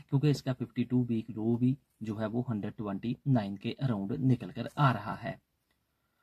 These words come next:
तो आइए कुछ और डाटा इसका study कर लेते हैं। दोस्तों, ये company software sector की company है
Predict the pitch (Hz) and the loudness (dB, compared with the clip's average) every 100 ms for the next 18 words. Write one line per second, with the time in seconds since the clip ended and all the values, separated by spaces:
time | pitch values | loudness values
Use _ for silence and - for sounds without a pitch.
0 | - _ _ 180 180 202 202 - 151 165 | -20 _ _ 6 6 6 4 4 6 8
1 | 156 131 123 - 117 - 107 98 90 90 | 8 6 2 0 -6 -4 -8 -6 -8 -6
2 | 107 120 143 175 156 139 123 123 127 - | 0 2 4 4 2 2 0 2 0 0
3 | 113 113 151 156 123 - - 110 101 98 | -2 0 2 2 0 -4 -8 -10 -10 -10
4 | 87 - - 73 | -8 -12 -10 -12